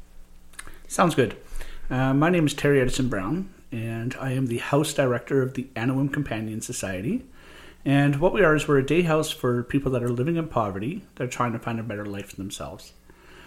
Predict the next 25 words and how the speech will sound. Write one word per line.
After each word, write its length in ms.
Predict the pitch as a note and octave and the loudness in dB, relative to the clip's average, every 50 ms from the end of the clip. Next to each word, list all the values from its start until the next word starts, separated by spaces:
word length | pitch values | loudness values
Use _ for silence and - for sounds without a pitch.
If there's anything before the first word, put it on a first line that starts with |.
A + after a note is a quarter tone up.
| - - - - | -20 -20 -6 2
One 120 | - F3 | 4 6
of 40 | G#3+ | 8
the 60 | A3 | 8
big 180 | F3+ E3+ F3 E3 | 8 8 6 4
things 220 | - E3 D3+ C#3 | 4 4 4 4
that 140 | C#3 B2+ - | 4 2 2
we 100 | B2+ B2+ | 2 2
do 340 | A#2+ - A#2 B2 C3 B2 A2 | 2 2 2 2 2 2 0
is 180 | G#2+ A2 - - | -2 -4 -4 -4
we 80 | B2+ B2+ | -4 -4
actually 480 | B2 A#2+ - - - - A#2 A#2 A#2 A2+ | -4 -4 -6 -8 -6 -4 -4 -4 -4 -4
get 320 | - - - C3 - - | -6 -6 -4 -4 -4 -4
to 80 | - - | -2 -2
know 240 | A#2 A2+ A#2 A#2+ A2+ | -2 -2 -2 -4 -4
who 200 | - - C3 B2+ | -4 -4 -6 -6
people 380 | B2+ - A2+ G#2 - G2 F#2+ | -6 -6 -8 -6 -6 -6 -8
are. 240 | G2 F2+ E2+ D2+ - - - - - - - - - - - - - - - - - - | -6 -8 -10 -12 -12 -16 -20 -20 -20 -20 -20 -20 -20 -20 -20 -20 -20 -20 -20 -20 -16 -8
Why 200 | - G2+ A2 B2+ | -4 0 2 4
are, 180 | D3+ D3+ D3+ D3+ | 6 8 8 8
why 440 | C#3+ C#3+ C3+ - - C#3 A#2+ B2 D3 | 6 4 2 0 -2 -2 2 6 8
are 120 | D#3+ E3 E3+ | 8 8 8
they 100 | D#3+ C#3+ | 6 4
on 160 | C3+ C#3 C3+ | 4 4 4
the 60 | C3 | 2
street, 360 | B2+ - - G#2 G#2 A#2+ - | 0 -2 -4 -6 -6 -6 -8